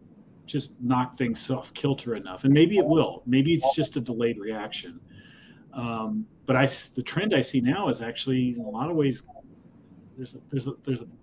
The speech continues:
there's a big push to go back to quote unquote normal. Um,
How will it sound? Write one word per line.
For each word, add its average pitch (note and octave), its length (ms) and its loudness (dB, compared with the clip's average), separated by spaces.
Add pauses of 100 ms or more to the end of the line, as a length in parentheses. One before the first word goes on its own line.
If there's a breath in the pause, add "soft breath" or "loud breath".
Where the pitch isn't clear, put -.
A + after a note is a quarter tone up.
(140)
there's B2 160 -10
a - 20 -8
big E3 220 -4
push E3 240 -2
to A#2+ 80 -6
go C3 120 0
back C3 280 -2
to A2+ 160 -2
quote - 260 -2
unquote A#2+ 340 -2
normal. C#3 520 -2 (720 soft breath)
Um, A#2 560 -2